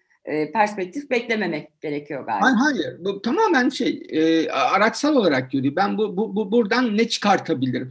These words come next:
Speaker 2: Çünkü en iyi, en iyi öğrendiği şey bu ustalık dönemi, yani uz-, uzatılmış ustalık döneminde en iyi öğrendiği şey, e,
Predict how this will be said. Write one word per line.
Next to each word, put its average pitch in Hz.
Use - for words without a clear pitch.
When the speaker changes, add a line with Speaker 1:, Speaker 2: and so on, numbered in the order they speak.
Speaker 2:
Çünkü 233
en 262
iyi, 277
en 254
iyi 269
öğrendiği 185
şey 233
bu 170
ustalık 196
dönemi, 147
yani 127
uz-, 156
uzatılmış 160
ustalık 156
döneminde 143
en 240
iyi 247
öğrendiği 139
şey, 226
e, 180